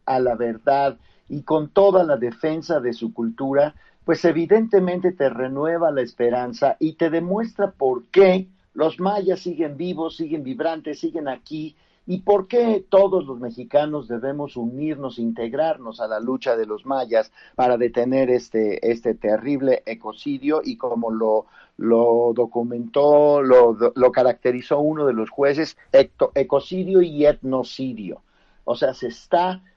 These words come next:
eliminando la cultura maya de todo este proceso,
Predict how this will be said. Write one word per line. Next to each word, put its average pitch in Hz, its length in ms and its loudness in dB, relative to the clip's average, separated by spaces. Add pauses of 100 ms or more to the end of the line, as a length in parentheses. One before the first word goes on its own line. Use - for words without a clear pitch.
(200)
eliminando 151 1040 -2 (280)
la 117 340 -2
cultura 135 500 2
maya 123 580 -2 (200)
de 120 160 -6
todo 143 360 2
este 117 220 -6
proceso, 147 720 -6